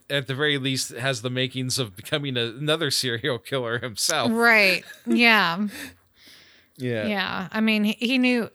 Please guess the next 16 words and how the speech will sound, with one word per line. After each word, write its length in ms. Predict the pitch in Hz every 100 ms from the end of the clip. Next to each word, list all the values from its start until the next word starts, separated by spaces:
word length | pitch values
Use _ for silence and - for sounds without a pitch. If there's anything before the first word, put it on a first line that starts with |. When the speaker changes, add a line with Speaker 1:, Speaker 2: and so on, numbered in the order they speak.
| -
Speaker 2:
So 400 | - 277 269 240 -
I'm 220 | 247 403 440
c-, 100 | - - 214 - -
here's 300 | 226 330 349
where 120 | 311 247
I 60 |
got 200 | 226 202
really 200 | 208 196
confused 680 | 190 180 - - - - -
Speaker 1:
Yeah. 220 | 110 78 - _ _ _ _ _ _ -
Speaker 2:
in 160 | 214
this 120 | 202
segment. 440 | - 185 180 175 - -
Who 420 | - 311 349 370 -
is 180 | 277 - 240
arguing 840 | 226 226 220 202 170 170 165